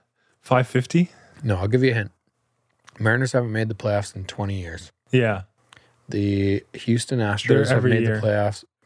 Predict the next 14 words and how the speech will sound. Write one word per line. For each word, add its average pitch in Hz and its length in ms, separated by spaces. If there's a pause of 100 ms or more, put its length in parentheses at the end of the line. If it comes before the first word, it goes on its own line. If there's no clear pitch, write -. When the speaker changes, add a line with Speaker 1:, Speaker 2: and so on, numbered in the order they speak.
Speaker 2:
made 123 220
the 120 280 (800)
championship 120 720
series, 101 360
which 104 140
is 107 140
the 98 60
semifinal, 101 760 (1080)
each 135 240
of 113 140
the 110 80
last 101 300
four 92 240
years. 82 320